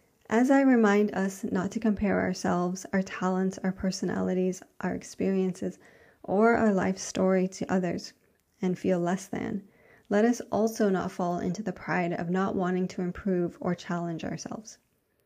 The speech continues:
Let us instead approach each instance with gratitude for how we have been created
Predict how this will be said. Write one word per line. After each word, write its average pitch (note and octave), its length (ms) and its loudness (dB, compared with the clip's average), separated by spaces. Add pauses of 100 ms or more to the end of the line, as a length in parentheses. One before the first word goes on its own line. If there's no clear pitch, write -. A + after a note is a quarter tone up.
(440)
Let A3 160 4
us C#4 280 4
instead G#3 500 2
approach F#3+ 480 0
each A3 380 -2
instance F3 480 -2
with F#3 160 -2
gratitude F#3+ 580 0
for F#3+ 120 -4
how F3+ 280 -2
we A3 200 4
have A3+ 140 2
been A#3+ 160 2
created F#3 520 -2